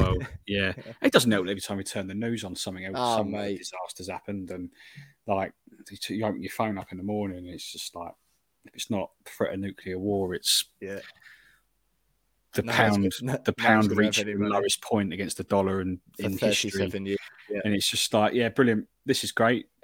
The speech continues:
Speaker 1: Anything else? Oh, England got relegated. Fantastic.
Speaker 2: Yeah,
Speaker 1: Oh,
Speaker 2: yeah.
Speaker 1: West Ham are in the relegation zone. Yeah, brilliant. This is, this is brilliant. Like, I love this. This, what a life we live. What a life we live. We've been, we've been sport over the last two years.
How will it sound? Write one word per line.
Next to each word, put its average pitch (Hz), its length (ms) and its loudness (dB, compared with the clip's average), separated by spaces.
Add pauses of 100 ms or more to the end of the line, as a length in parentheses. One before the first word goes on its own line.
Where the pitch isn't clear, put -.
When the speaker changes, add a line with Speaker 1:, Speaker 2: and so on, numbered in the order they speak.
Speaker 1:
Anything 131 320 0
else? 147 400 0
Oh, 165 180 6
England 151 240 4
got 98 100 4
relegated. 95 420 2
Fantastic. - 720 -2 (300)
Speaker 2:
Yeah, 101 280 -4
Speaker 1:
Oh, - 80 6
Speaker 2:
yeah. 156 60 6
Speaker 1:
West 185 220 2
Ham 214 180 4
are 135 40 4
in 120 60 2
the 135 60 4
relegation 156 460 4
zone. 98 220 0
Yeah, 170 160 4
brilliant. 170 480 4
This 262 160 -2
is, 240 140 -2
this - 180 -4
is 220 80 -2
brilliant. 120 420 0
Like, 127 180 2
I - 40 0
love 170 200 2
this. - 260 -2
This, - 200 -4
what 208 160 4
a 147 60 6
life 123 320 8
we 98 120 -4
live. 90 280 -10 (460)
What 117 160 6
a - 20 4
life 104 240 4
we 95 80 -2
live. 92 240 -4 (200)
We've 127 120 6
been, 147 200 8
we've 151 120 8
been 151 120 4
sport 147 400 8
over 95 100 -2
the 98 100 -2
last 98 240 0
two 98 120 -4
years. 92 340 -8